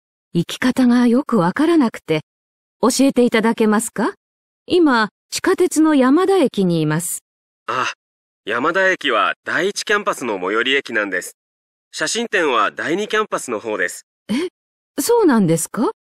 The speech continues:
Speaker 2: 案内がわかりにくくて申し訳ありません。山田駅からですとかなり歩くことになりますので、隣の南駅からバスでお越しいただくのが便利です。南駅から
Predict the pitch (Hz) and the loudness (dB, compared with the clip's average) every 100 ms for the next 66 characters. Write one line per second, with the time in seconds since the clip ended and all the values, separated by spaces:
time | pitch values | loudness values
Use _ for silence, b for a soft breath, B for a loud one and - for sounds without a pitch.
0 | _ _ _ - 107 143 156 160 135 113 | _ _ _ -4 -2 0 0 0 -2 -6
1 | 131 139 143 - - - 101 73 - 113 | -8 -6 -6 -6 -8 -2 -2 -2 -10 -18
2 | 104 117 - 147 156 147 143 143 151 123 | -14 -8 -4 -2 -2 -2 -2 -2 -4 -4
3 | - _ _ _ _ _ _ 139 156 202 | -10 _ _ _ _ _ _ -4 -2 0
4 | 220 208 - 165 143 127 110 120 104 - | 0 -2 -4 -4 -4 -4 -4 -6 -6 -10
5 | _ - 147 185 151 90 104 160 - 196 | _ -8 -4 -2 -2 -2 -2 -4 -6 -4
6 | 147 113 101 107 117 - 120 104 92 _ | -4 -2 -2 -2 -6 -6 -4 -2 -4 _
7 | _ _ - 131 151 180 185 170 170 196 | _ _ -8 -2 0 0 -2 -2 -2 -2
8 | 208 185 - 139 113 - _ _ 156 - | -2 -4 -4 -2 -2 -4 _ _ -8 -6
9 | 214 160 107 123 143 139 143 143 160 151 | -2 -2 -4 -8 -6 -4 -2 -4 -2 -2
10 | 113 92 - 110 147 127 92 - - _ | -2 -2 -2 -4 -4 -4 -8 -8 -14 _
11 | _ _ _ _ _ _ _ 143 170 220 | _ _ _ _ _ _ _ -4 0 0
12 | 240 240 - 156 127 | -2 -4 -4 -2 0